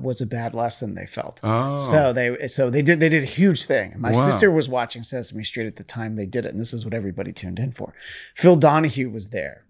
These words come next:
Speaker 1: on Sesame Street covering this. This was a, this was a big event. <laughs>
Speaker 2: When Mister, I, I thought it was Mister Snuffle-, Snuffleupagus.
Speaker 1: Snuffleupagus. Is it not?
Speaker 2: Snuffleupagus.
Speaker 1: Yeah.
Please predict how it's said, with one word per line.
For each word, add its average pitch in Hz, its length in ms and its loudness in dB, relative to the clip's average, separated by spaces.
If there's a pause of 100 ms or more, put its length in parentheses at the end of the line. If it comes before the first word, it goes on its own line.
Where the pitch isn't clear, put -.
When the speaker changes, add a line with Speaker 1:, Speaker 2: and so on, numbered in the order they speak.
(160)
Speaker 1:
on 156 300 6
Sesame 135 500 2
Street 107 380 -10
covering 113 540 -2
this. 80 200 -14
This - 180 -4
was 151 140 2
a, 165 80 6
this 175 200 4
was 196 180 0
a 175 40 2
big 160 280 6
event. 135 460 2
<laughs> - 20 -20
Speaker 2:
When 123 320 -2
Mister, 123 500 -2
I, 170 320 4
I 220 40 -2
thought 185 180 2
it 147 40 2
was 123 120 -2
Mister 117 220 -6
Snuffle-, 107 580 -2
Snuffleupagus. 98 1400 -2
Speaker 1:
Snuffleupagus. 151 1120 2
Is 131 120 -2
it 127 100 -2
not? 170 240 0
Speaker 2:
Snuffleupagus. - 580 -12
Speaker 1:
Yeah. 135 340 2